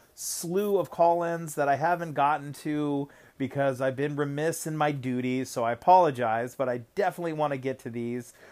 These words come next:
So let's get into it, and I think the first call-in we have is from our buddy Jason, who just started his own podcast, his own brand new show, so you all should check that out. It's called, uh,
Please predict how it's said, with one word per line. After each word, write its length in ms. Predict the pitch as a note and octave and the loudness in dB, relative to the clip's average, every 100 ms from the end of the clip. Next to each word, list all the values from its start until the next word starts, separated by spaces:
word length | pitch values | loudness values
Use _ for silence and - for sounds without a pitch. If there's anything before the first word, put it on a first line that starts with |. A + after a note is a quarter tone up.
| - - | -20 -12
So 220 | - B2+ | -4 0
let's 280 | C#3+ F3 - | 0 0 0
get 180 | G3+ | 0
into 360 | E3+ G#3 - D#3 | 0 -2 -2 0
it, 160 | C#3+ C#3+ | 0 0
and 140 | C3+ | -2
I 100 | C3+ | -4
think 300 | C3+ G3+ C4+ | -2 -4 -4
the 80 | A3+ | -6
first 380 | - E3+ A#3+ - | -4 -2 -2 -2
call-in 420 | - D3 C3+ B2+ | 2 2 2 -2
we 140 | A#2+ A#2 | -6 -4
have 400 | A2+ A#2 C#3 C#3+ | -2 0 -2 -4
is 200 | C#3 - | -10 -6
from 280 | D3+ D#3 | -4 0
our 100 | D#3+ | -2
buddy 320 | D3 E3 E3 E3+ | 0 -2 -2 -6
Jason, 680 | B2 D#3+ A#3+ - A2 G#2 - - - - | -4 -4 -4 -6 -8 -8 -16 -20 -16 0
who 100 | D#3 | 2
just 220 | D#3 F3 | 2 0
started 320 | - F#3 F#3+ | 0 0 2
his 180 | F#3 F#3+ | 2 0
own 320 | E3+ F3+ C4+ | 2 2 0
podcast, 840 | C#4 D#3 A#2+ A2+ B2+ A#2+ A2+ - - _ _ _ _ - | 2 2 2 0 -2 0 -2 -6 -18 _ _ _ _ -8
his 220 | C#3 C#3 | -8 -4
own 340 | D#3+ A3 G3+ | -2 0 -2
brand 360 | B2+ C#3+ A#3 G3 | -4 -2 -2 -2
new 180 | G3 G3 | -4 -4
show, 480 | - F#3 A3+ E3+ E3 | -4 0 2 2 0
so 180 | - | -2
you 220 | D3 D#3+ F#3 | -2 2 4
all 140 | G3 | 4
should 200 | - F3+ | 0 -8
check 280 | - F#3 - | -2 -2 0
that 220 | G#3 G3+ | 0 4
out. 300 | D3 C3+ C#3+ | 4 4 2
It's 180 | C#3 - | -2 -8
called, 540 | - F3+ F3+ F3+ E3+ | 2 6 8 8 4
uh, 540 | - D3 C#3+ B2+ A#2+ | 2 6 6 4 2